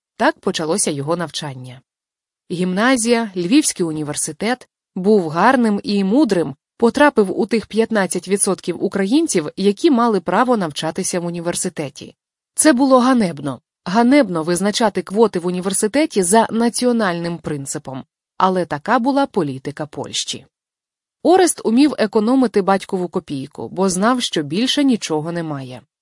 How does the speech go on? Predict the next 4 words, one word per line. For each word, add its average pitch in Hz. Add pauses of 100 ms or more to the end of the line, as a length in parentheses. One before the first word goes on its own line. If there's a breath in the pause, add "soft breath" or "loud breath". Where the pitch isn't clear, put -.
(180)
Учився 294
на 175
математично-природничому 196
факультеті, 226